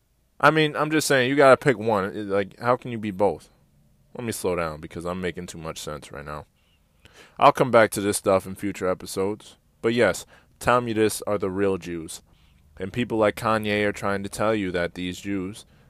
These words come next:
make up a large percentage of the cryptocracy. And these people love confusion because it comes from the serpent,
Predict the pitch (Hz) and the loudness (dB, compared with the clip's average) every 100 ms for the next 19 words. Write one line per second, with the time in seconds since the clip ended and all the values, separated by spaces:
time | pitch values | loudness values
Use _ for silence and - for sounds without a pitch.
0 | _ - 95 101 90 90 87 85 90 - | _ -8 -6 -4 -4 -4 -2 -2 -2 -6
1 | 113 - 85 90 90 - _ - 95 - | -8 -6 -6 -8 -12 -16 _ -12 -12 -10
2 | 87 - 107 120 80 - - - _ - | -10 -4 -4 -4 -10 -16 -18 -20 _ -20
3 | - - _ _ _ _ - _ _ - | -20 -20 _ _ _ _ -20 _ _ -16
4 | - 101 120 - 131 113 107 113 123 - | -8 -6 -4 -4 -2 0 6 6 6 2
5 | 120 135 147 95 95 110 _ _ _ _ | -6 0 0 0 -6 -12 _ _ _ _
6 | _ 98 - 95 101 - 87 95 104 104 | _ -10 -4 -2 -2 -4 -8 -8 -6 -4
7 | 113 147 151 123 | 0 2 2 0